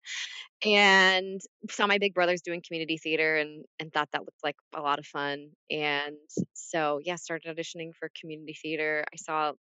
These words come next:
my first Broadway show was Les Mis in New York and kinda looked at my mom and was like, "People do this for their job? Like, this fun after s-,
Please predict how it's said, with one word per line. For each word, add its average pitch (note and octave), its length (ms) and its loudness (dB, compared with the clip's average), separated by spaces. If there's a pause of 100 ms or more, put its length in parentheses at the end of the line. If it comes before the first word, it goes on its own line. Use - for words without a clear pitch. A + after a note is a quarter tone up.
my E3 100 -6
first D#3+ 240 -14
Broadway D3 240 -6
show D3 200 -6
was C#3+ 160 -6
Les C#3+ 140 -4
Mis C#3 400 -4
in C#3+ 100 -8
New C3+ 100 -6
York C3+ 320 -2 (120)
and C3+ 260 -4 (1040)
kinda D#3+ 220 4
looked D#3 200 2
at C#3 40 -10
my D3+ 120 2
mom D3 240 6
and C#3+ 100 4
was D3 140 -2
like, C#3+ 200 4
"People - 260 -6
do A3 120 8
this B3+ 160 6
for - 180 4
their A3+ 200 10
job? F3 580 4
Like, E3+ 180 6
this F3+ 200 0
fun G#3 180 4
after G3+ 260 4
s-, F3+ 120 -4